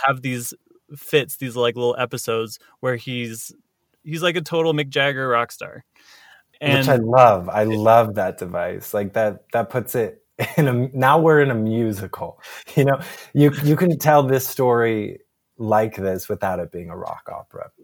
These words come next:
Speaker 1: Well, and after the birthday cake moment, we need a little bit of a release. And so, like, they do sneak these little moments where they can find humor in the trauma to,
Speaker 2: Yeah.
Speaker 1: to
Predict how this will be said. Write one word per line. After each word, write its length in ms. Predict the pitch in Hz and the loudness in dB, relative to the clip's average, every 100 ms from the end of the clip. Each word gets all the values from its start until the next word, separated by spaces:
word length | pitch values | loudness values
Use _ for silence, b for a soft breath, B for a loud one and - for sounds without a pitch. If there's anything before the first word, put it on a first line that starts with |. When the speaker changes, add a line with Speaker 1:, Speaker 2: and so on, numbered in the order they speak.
| _ | _
Speaker 1:
Well, 200 | 143 180 | -4 -2
and 100 | 185 | 0
after 320 | 175 170 - 190 | 0 0 0 -4
the 140 | 170 | -4
birthday 720 | 139 - 135 151 _ - 127 | -4 -2 -2 -4 _ -4 -2
cake 280 | 123 120 113 | 0 -2 -2
moment, 380 | 113 110 110 117 | -6 -6 -8 -8
we 140 | 135 | -6
need 220 | 151 151 147 | -4 -2 -2
a 60 | |
little 260 | 123 123 117 | 0 -2 0
bit 140 | 117 | -2
of 120 | 113 | -2
a 80 | 110 | -4
release. 460 | 107 104 107 107 - | -6 -6 -10 -12 -10
And 120 | 123 | -8
so, 140 | - | -2
like, 200 | 127 123 | 0 0
they 120 | 131 127 | -2 -4
do 200 | 139 139 | -4 -6
sneak 240 | - 123 | -6 -6
these 220 | 127 113 127 | -8 -6 -4
little 160 | 120 | -2
moments 400 | 117 110 110 110 | -2 -4 -6 -6
where 140 | 120 117 | -4 -2
they 120 | 113 | -2
can 200 | - 120 | -4 -6
find 280 | - 120 113 | -2 -2 -4
humor 340 | - 117 110 | -6 -6 -6
in 200 | 113 117 | -6 -6
the 80 | 107 | -8
trauma 580 | - 113 107 104 107 113 | -4 -4 -4 -8 -12 -12
to, 400 | - 123 110 113 110 | -6 -4 -4 -4 -4
Speaker 2:
Yeah. 200 | 127 135 | -4 -2
Speaker 1:
to 180 | 123 | -4